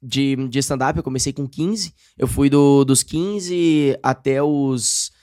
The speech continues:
até os meus dezessete ali, mais ou menos, fazendo bem seguido. E aí foi o momento que eu comecei na internet. E aí eu comecei a não frequentar mais tanto, porque eu tava focando na internet, aí veio a questão da pandemia também,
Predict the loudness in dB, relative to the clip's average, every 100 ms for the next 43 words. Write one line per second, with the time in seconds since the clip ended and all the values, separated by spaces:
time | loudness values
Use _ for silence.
0 | _ -6 0 0 2 2 2 4 4 4
1 | 4 4 2 4 6 6 6 6 6 6
2 | 2 2 4 6 6 6 6 6 6 2
3 | 0 2 2 0 -16 -20 0 6 8 8
4 | 6 2 4 4 4 2 0 -2 -6 -4
5 | -2 0 0 -2 -4 -4 -2 -2 -2 -4
6 | -10 _ -2 2 4 4 4 4 4 2
7 | 0 2 2 4 4 4 4 4 4 2
8 | 2 -2 0 0 2 2 4 2 0 -2
9 | 0 0 -2 -6 -20 -20 0 4 6 4
10 | 4 2 0 2 4 6 6 8 6 6
11 | 4 2 0 -2 -4 -6 -6 -10 -8 -8
12 | -4 -2 2 2 4 4 6 4 4 2